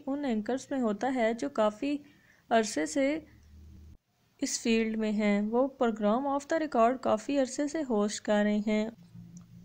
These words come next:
उनका कहना था, "जब मैं जर्नलिज्म की फील्ड में आना चाहता था तो लोगों ने मुझे मशवरा दिया कि इस फील्ड में ना आओ।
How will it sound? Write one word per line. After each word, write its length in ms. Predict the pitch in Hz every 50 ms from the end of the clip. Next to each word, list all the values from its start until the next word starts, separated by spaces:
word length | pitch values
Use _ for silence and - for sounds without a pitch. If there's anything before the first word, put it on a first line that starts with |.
| - - -
उनका 260 | 233 233 240 233 302
कहना 340 | 302 294 302 302 277 302 320 320
था, 220 | 311 269 254 254
"जब 180 | 262 254 285 277
मैं 180 | 285 294 285 240
जर्नलिज्म 600 | 233 240 226 220 240 240 247 277 262 302 302 302
की 120 | 294 - 320
फील्ड 440 | - - - 233 233 240 269 285 302
में 80 | 302 285
आना 280 | 254 233 226 233 262
चाहता 380 | 269 - 262 233 240 - 233 233
था 200 | 233 233 247 262 269
तो 120 | 269 285
लोगों 380 | 254 240 226 208 208 208 254 269
ने 80 | 285
मुझे 220 | 285 285 285 - 285
मशवरा 440 | 262 233 220 226 - - 254 277
दिया 260 | 277 233 240 233 233 247
कि 120 | 240 285
इस 180 | 277 269 - -
फील्ड 300 | - 240 226 233 233 233
में 140 | 240 254 262
ना 140 | 240 214 202 202 208 208
आओ। 200 | 202 190 196 196